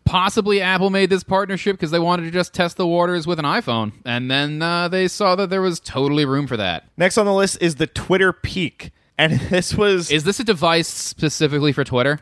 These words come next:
Speaker 2: <laughs> It's literally a device that you could only check Twitter with.
Speaker 1: I know a lot of people really like Twitter and live their lives on Twitter.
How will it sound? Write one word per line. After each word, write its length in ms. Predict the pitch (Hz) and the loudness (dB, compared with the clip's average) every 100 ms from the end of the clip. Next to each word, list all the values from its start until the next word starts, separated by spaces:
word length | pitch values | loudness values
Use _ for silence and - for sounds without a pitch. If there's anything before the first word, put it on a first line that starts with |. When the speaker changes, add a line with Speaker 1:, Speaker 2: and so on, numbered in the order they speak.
| _ | _
Speaker 2:
<laughs> 80 | - | -6
It's 460 | 160 - 175 - - | -2 0 -2 -4 -4
literally 640 | 147 160 180 185 180 185 _ | -2 0 0 0 -2 -4 _
a 100 | - 151 | -2 2
device 460 | 143 139 147 143 | 2 4 2 2
that 140 | 151 135 | -2 -2
you 100 | 139 | -2
could 200 | 151 135 | -2 -2
only 560 | 139 151 156 170 165 156 | 0 0 0 -2 -2 -4
check 400 | - 165 151 - | -2 0 0 -2
Twitter 260 | - 151 131 | -2 2 2
with. 280 | 98 87 - _ _ - | 2 -2 -12 _ _ -4
Speaker 1:
I 120 | 165 | -2
know 180 | 349 277 | 0 0
a 20 | |
lot 360 | 156 151 175 185 | 0 0 2 0
of 100 | 151 | 0
people 480 | 180 175 147 127 107 | -2 0 0 0 -2
really 340 | 120 135 131 | 0 0 0
like 240 | 127 123 120 | 0 0 0
Twitter 280 | 127 117 113 | -2 -2 -2
and 140 | 104 | -4
live 120 | 107 | -4
their 140 | 107 104 | -2 0
lives 260 | 101 98 | 0 0
on 140 | 104 - | -4 -4
Twitter. 320 | 98 82 | -6 -6